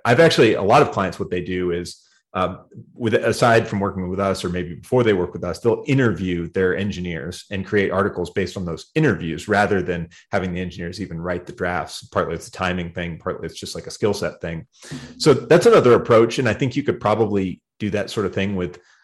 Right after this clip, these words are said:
a, any website copy or newsletters. It's like, try to interview people and get their insights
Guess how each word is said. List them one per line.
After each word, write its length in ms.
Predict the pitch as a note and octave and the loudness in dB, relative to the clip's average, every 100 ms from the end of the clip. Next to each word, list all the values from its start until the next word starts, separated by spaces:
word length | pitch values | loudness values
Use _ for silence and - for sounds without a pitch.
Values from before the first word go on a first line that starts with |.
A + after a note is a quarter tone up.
| _ _ _ - - - | _ _ _ -20 -10 -2
a, 180 | G#2+ | 0
any 380 | - G#2+ G2 E2+ - | 0 -2 -2 -6 -2
website 320 | G2+ - F2+ | 0 0 -4
copy 420 | F#2+ F2+ F#2 F#2 | -2 -2 -2 -4
or 320 | E2+ F2 D#2+ - - | -4 -4 -6 -8 -6
newsletters. 680 | G2+ F2 F2 E2+ E2+ E2 F#2+ | -6 -2 -2 -2 -4 -8 -10
It's 120 | - | -6
like, 220 | F2 - | -6 -6
try 200 | - G#2+ | -2 2
to 120 | G#2+ | 2
interview 340 | F#2 G2 F2 F2+ | 0 -4 -6 -6
people 260 | G2+ F#2 | -6 -6
and 80 | E2+ | -6
get 220 | F2+ F#2 - | -4 -6 -4
their 120 | F2 | -6
insights 760 | F#2+ G2 - F2+ E2 - - | -4 -6 -4 -6 -6 -10 -18